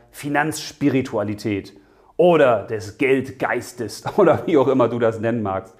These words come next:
Es geht mir darum, dass wir Geld und Glück in eine Balance bringen, dass wir das Beste aus beiden Welten ziehen und dass wir dann unser Ding machen. Und zwar nicht so, wie es uns vorgeschrieben wird. Und da gibt es in beiden Welten eben auch Dogmen,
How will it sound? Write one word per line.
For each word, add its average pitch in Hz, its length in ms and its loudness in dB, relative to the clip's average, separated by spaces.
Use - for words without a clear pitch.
Es - 80 -20
geht 262 180 0
mir 196 100 4
darum, 165 360 4
dass 123 240 2
wir 113 220 0
Geld 180 420 0
und 127 180 -4
Glück 120 240 -4
in 117 80 -6
eine 117 180 -6
Balance 117 600 2
bringen, 92 320 -12
dass 117 140 -4
wir 143 80 4
das 139 140 0
Beste 190 320 2
aus 127 200 0
beiden 117 320 0
Welten 110 280 0
ziehen 160 380 -4
und 110 120 -8
dass 143 160 0
wir 139 80 -2
dann 135 340 0
unser 123 400 0
Ding 101 340 -4
machen. 85 300 -14
Und 147 180 0
zwar 147 180 0
nicht 180 400 -2
so, 233 600 2
wie 156 100 -2
es 175 100 -2
uns 165 220 -4
vorgeschrieben 127 680 -2
wird. 78 260 -10
Und 120 240 -4
da 160 140 4
gibt 165 200 -6
es 160 140 -4
in 139 200 -4
beiden 196 340 -2
Welten 170 300 -2
eben 143 240 -4
auch 110 260 0
Dogmen, 165 520 -2